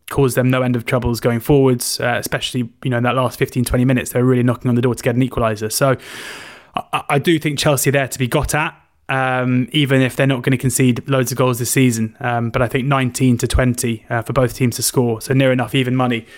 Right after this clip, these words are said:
when you've got a West Ham team who, who do score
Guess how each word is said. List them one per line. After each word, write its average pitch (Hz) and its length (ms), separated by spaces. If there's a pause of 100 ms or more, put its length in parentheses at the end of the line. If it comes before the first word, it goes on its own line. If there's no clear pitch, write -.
(260)
when 127 100
you've 123 100
got 123 80
a 123 60
West 120 180
Ham 123 220
team 120 240
who, 120 400 (240)
who 123 260 (100)
do 135 200
score 131 360